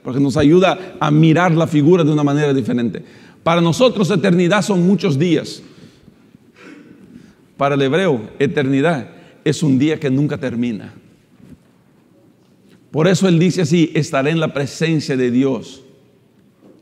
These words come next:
por la eternidad". Es un día que nunca va a terminar. Ahora,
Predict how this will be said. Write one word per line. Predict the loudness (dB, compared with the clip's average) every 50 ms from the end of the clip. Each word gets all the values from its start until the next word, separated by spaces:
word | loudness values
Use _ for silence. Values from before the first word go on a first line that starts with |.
| _ _ _ _ _ _ _ _ _ _ _ _ _ _ _ _ _ _ _ _ _ _ _ _ _ _ _ _ -10
por | -8 -6 -4 -2
la | -2 -4
eternidad". | -4 -4 -4 -4 -2 -2 -2 -2 -2 -4 -6 -8 -12 -16 -20 -20 _ _ _ _ _ _ _ _ _ _ _ _ _ _ _ _ _ _ _ _ _ _ _ _ _ _ _ _ _ _ _
Es | -6 -4 -2
un | 0 2 2 4
día | 4 4 2 0
que | 0 -2
nunca | 0 0 0 0 -2 -4
va | -6 -8
a | -8 -8
terminar. | -8 -8 -8 -8 -8 -10 -12 -14 -16 -18 -20 -20 -20 -20 _ _ _ _ _ _ _ _ _ _ _ _ _ _ _ _ _ _ _ _ _ _ _ _ _ _ _ _ _ _ _ _
Ahora, | -6 -4 -4 -4 -4 -6